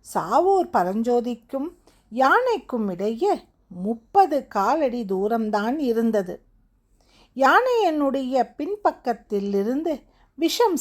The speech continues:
சரக்கென்று வயிற்றை தாக்க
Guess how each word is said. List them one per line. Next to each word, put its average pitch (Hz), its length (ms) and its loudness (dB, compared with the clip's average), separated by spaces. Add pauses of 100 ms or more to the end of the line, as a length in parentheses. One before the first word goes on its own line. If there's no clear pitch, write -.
சரக்கென்று 254 920 -2 (320)
வயிற்றை 247 720 -2
தாக்க 220 520 -2